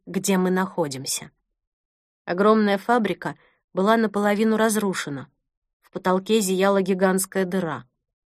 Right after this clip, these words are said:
На полу валялись обломки балок и оконных рам. В дальнем конце зала на сделанных из подмостей столах стояли чайники с чем-то вроде кофе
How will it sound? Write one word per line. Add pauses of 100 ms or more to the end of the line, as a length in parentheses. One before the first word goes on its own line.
(200)
На
полу
валялись
обломки
балок (160)
и
оконных
рам. (760)
В
дальнем
конце
зала
на
сделанных
из
подмостей
столах
стояли
чайники
с
чем-то
вроде
кофе